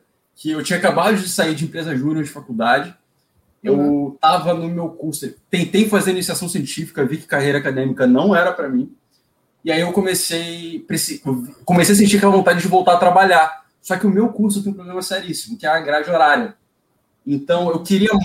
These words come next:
Speaker 1: muito uma Big Three, na verdade, na época. Não era nem Big Four que eu queria. As Big Four, elas são mais focadas em auditoria. A Big Three é a consultoria estratégica.
Speaker 2: Qual é a Big
Speaker 1: E a
Speaker 2: Three?
Speaker 1: pa-, é McKinsey, bain e B C G.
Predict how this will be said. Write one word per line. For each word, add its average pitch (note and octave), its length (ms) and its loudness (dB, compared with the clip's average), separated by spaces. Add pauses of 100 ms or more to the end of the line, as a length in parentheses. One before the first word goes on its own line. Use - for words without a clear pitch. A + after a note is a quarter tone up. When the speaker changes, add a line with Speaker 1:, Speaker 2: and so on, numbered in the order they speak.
Speaker 1:
muito B3 300 2
uma F#3+ 120 6
Big E3+ 260 -6
Three, F#3+ 240 -2
na - 80 0
verdade, A2 360 -2
na A2+ 260 -2
época. - 180 -6
Não B2 80 2
era B2 80 0
nem C#3+ 120 -2
Big D3+ 180 -10
Four C3+ 220 -4
que C3+ 80 -14
eu - 20 -10
queria. C#3 480 -4 (300)
As A#3 120 -2
Big - 220 -4
Four, C#3+ 160 2
elas D3 200 2
são C#3+ 100 -6
mais D3 120 -4
focadas C#3+ 300 -6
em D3+ 40 -2
auditoria. C3+ 680 -2 (340)
A - 60 -18
Big A#2+ 200 0
Three C#3+ 260 0
é C#3+ 120 4
a C#3 60 0
consultoria D3 320 -2
estratégica. B2+ 600 0 (560)
Speaker 2:
Qual C5 180 -2
é F4+ 60 6
a - 20 4
Big B3+ 240 -2
Speaker 1:
E C4 60 2
a - 20 4
Speaker 2:
Three? A#3+ 100 2
Speaker 1:
pa-, - 220 -4 (760)
é B2+ 120 2
McKinsey, F3 600 2
bain D#3+ 220 -4
e - 20 -2
B F3+ 100 -8
C F3+ 160 -6
G. B2 240 -2